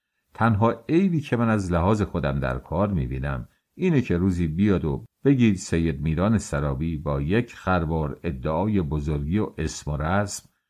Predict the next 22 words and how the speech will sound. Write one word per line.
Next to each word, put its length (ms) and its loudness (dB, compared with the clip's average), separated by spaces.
اومد 360 2
زن 420 2
دیگری 480 0
بگیره، 720 0
نقش 320 -2
محله 480 2
رو 100 6
بازی 340 0
کرد. 420 -6
خانم 300 -2
عزیز، 580 -2
اگه 260 0
شما 300 -2
پس 300 -6
از 200 -4
پایان 500 -2
مدت 480 -4
عقد 320 -6
موقت 680 -4
و 40 -4
آزاد 560 -4
شدن 640 -2